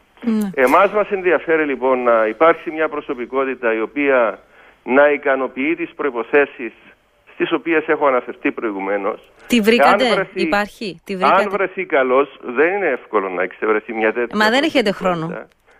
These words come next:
Speaker 2: Το ξέρω και θα κατέληγα με αυτό.
Speaker 1: Ναι.
Speaker 2: Αν, αν δεν γίνει κατορθωτόν να κα-, να βρεθεί μια προσωπικότητα η οποία να συγκεντρώνει μια ευρύτερη υποστήριξη,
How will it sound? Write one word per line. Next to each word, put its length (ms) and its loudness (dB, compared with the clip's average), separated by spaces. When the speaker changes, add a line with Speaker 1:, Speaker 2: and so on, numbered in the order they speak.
Speaker 2:
Το 120 -2
ξέρω 640 2
και 260 -6
θα 160 -2
κατέληγα 480 -2
με 100 -4
αυτό. 440 -2
Speaker 1:
Ναι. 220 -18
Speaker 2:
Αν, 400 2
αν 140 0
δεν 200 0
γίνει 240 -4
κατορθωτόν 840 -2
να 280 0
κα-, 340 2
να 140 -2
βρεθεί 280 0
μια 260 2
προσωπικότητα 840 0
η 40 2
οποία 260 2
να 100 2
συγκεντρώνει 640 0
μια 160 0
ευρύτερη 640 0
υποστήριξη, 800 -6